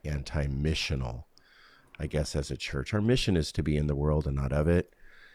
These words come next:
And being in the world means that we navigate uncertainty, we navigate new challenges, we navigate through new issues, new ideas, new thoughts, new invention, new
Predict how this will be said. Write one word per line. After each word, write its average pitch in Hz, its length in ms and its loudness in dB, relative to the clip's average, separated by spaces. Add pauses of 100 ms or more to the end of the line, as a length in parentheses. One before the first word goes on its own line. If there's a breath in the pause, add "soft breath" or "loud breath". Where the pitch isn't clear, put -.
(140)
And 95 140 2
being 104 220 6
in 101 160 4
the 95 100 4
world 85 260 6
means 76 280 2
that 62 100 -2
we 73 100 -2
navigate 71 480 -2
uncertainty, 82 800 -2
we 73 100 0
navigate 65 420 -4
new 65 100 -6 (180)
challenges, 76 800 0
we 65 80 -8
navigate 67 560 -14
through 67 240 -10
new 60 180 -14
issues, 71 560 0
new 65 160 -8
ideas, 71 460 -2
new 65 100 -16
thoughts, - 680 -8 (100)
new 69 460 -2
invention, 73 680 0
new 64 340 -6